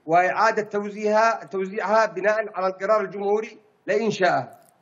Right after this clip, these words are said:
بحيث تكون المنطقة الأولى في مكانها، والمنطقة الثانية في مكانها، والمنطقة العسكرية الثالثة في مكانها، والرابعة والخامسة والسادسة في مكانها، أي في بناء على مسرح العمليات. اليوم،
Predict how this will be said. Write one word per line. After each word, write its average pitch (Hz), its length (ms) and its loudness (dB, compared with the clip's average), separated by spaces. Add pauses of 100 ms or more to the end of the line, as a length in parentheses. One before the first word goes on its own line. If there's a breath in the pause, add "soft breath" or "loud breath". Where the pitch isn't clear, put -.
(100)
بحيث 190 280 2
تكون 202 280 -4
المنطقة 185 280 -4
الأولى 180 300 -4
في 156 100 -4
مكانها، 185 480 2
والمنطقة 156 400 -2
الثانية 147 380 0
في 143 120 -6
مكانها، 185 680 2 (180)
والمنطقة 175 340 2
العسكرية 151 340 -2
الثالثة 151 360 -2
في 143 120 -10
مكانها، 185 420 2
والرابعة 175 600 0
والخامسة 185 460 -2
والسادسة 185 520 -2 (380)
في 202 100 2
مكانها، 196 380 2
أي 208 120 0
في 233 280 -12 (680)
بناء 196 200 0
على 202 240 0
مسرح 196 200 -8
العمليات. 170 500 -4
اليوم، 240 320 2